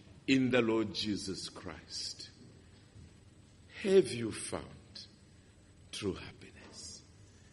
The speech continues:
Have you? Or are you going through that time in your life when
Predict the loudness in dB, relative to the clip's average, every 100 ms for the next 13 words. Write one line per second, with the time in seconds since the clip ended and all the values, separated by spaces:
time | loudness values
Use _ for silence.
0 | -8 -6 -6 -12 -18 -20 -20 -20 -20 -20
1 | -20 -20 -20 -20 -20 -20 -20 -20 -20 -20
2 | -20 -20 -20 -20 -20 -20 -20 -20 -20 -20
3 | -20 -20 -20 -20 -20 -20 -14 6 6 8
4 | 4 6 10 10 8 2 0 2 4 4
5 | 0 0 2 2 2 2 2 0 0 -2
6 | -4 -4 -2 0 -2